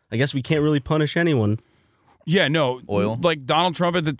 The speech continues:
Speaker 2: at the time quite literally said, um, "What, are you gonna buy ten billion dollars worth of weapons?"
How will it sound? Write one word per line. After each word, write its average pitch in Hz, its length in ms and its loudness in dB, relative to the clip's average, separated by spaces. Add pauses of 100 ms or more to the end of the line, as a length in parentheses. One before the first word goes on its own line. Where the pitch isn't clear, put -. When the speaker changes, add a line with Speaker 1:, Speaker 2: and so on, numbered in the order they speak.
Speaker 2:
at 135 160 0
the 147 80 -2
time 135 300 0
quite 139 240 0
literally 127 460 0
said, 117 420 0 (480)
um, 107 540 0 (600)
"What, 127 120 0
are 120 40 4
you 117 180 4
gonna 123 180 2
buy 131 420 0
ten 135 200 0
billion 135 280 2
dollars 135 360 0
worth 143 160 0
of 139 60 2
weapons?" 147 440 -4